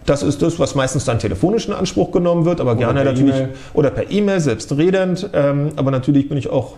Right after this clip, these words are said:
Speaker 1: oder sind wir auch große Freunde davon, dass man sich persönlich trifft. Das soll also gar nicht irgendwie anonymisiert werden. Im Gegenteil,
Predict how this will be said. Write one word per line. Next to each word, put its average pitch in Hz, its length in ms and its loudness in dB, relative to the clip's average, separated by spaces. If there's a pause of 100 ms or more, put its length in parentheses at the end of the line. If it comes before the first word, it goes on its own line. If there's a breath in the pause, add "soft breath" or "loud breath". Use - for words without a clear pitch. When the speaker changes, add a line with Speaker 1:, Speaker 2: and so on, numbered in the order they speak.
Speaker 1:
oder 113 80 -2
sind 110 160 2
wir 135 100 2
auch 117 120 -2
große 143 280 0
Freunde 123 280 -2
davon, 123 280 0
dass 120 160 0
man 123 120 0
sich 113 180 0
persönlich 139 480 2
trifft. 180 460 -2
Das 113 80 0
soll 120 160 0
also 120 160 2
gar 117 160 2
nicht 131 160 -4
irgendwie - 240 -2
anonymisiert 123 680 4
werden. 147 180 2
Im 117 140 -2
Gegenteil, 151 600 2